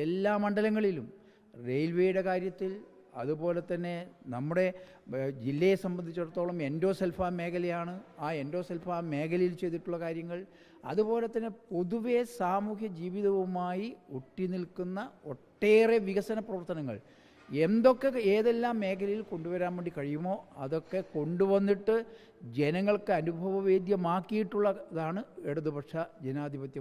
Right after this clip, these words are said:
മുന്നണിയുടെ മുൻ എം പിമാർ. എന്നാൽ കഴിഞ്ഞ അഞ്ച് വർഷക്കാലം ജനങ്ങൾ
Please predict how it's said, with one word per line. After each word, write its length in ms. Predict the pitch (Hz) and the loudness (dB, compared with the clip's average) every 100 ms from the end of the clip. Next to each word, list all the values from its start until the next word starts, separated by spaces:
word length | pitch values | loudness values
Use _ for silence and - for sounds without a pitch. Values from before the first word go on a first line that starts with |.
| 131 | -6
മുന്നണിയുടെ 440 | 127 123 123 160 - - - - 170 | -4 -4 -4 -4 -6 -16 -20 -16 -6
മുൻ 140 | 143 180 190 | 0 2 4
എം 60 | 190 | 4
പിമാർ. 300 | 196 196 156 98 - - _ _ _ _ _ _ _ _ - | 6 4 2 -4 -16 -20 _ _ _ _ _ _ _ _ -8
എന്നാൽ 180 | 143 226 247 | -4 -2 2
കഴിഞ്ഞ 240 | 226 233 254 | 2 4 2
അഞ്ച് 140 | 240 254 | 2 2
വർഷക്കാലം 520 | 254 220 254 254 254 269 180 | 0 0 -2 0 0 -2 -4
ജനങ്ങൾ 280 | 139 185 | -2 -2